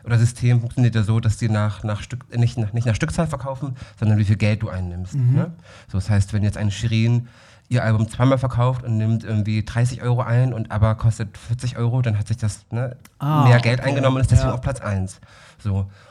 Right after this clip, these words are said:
Speaker 1: Und ich kann mir bei abba eben vorstellen, dass, ähm, das einfach sehr, sehr viele physische Käufer noch gibt.
Speaker 2: Ja, das
Speaker 1: Ne?
Speaker 2: glaub
Speaker 1: Weil
Speaker 2: ich
Speaker 1: das
Speaker 2: auch.
Speaker 1: eben eine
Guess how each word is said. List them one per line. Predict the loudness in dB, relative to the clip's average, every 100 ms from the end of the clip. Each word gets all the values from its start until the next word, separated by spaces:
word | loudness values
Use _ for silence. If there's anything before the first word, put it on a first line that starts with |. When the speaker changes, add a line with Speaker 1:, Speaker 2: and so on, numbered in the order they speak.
| -4
Speaker 1:
Und |
ich | -4
kann | 0 0
mir |
bei | 0 0
abba | 0 0
eben | 0 -2
vorstellen, | 0 -2 0 0 2 0
dass, | -2 -6 -6
ähm, | -6 -4 -4
das | -6 -8
einfach | -6 -6
sehr, | -2 0
sehr | 2 0
viele | 0 0 0
physische | 0 0 0 -4
Käufer | -4 -2 0
noch | -2 -2
gibt. | -6 -10 -4
Speaker 2:
Ja, | -2 0 -2 -4
das | -2
Speaker 1:
Ne? | 0
Speaker 2:
glaub | 0
Speaker 1:
Weil | 0
Speaker 2:
ich | -2
Speaker 1:
das | -4
Speaker 2:
auch. | -6
Speaker 1:
eben | -2
eine | 0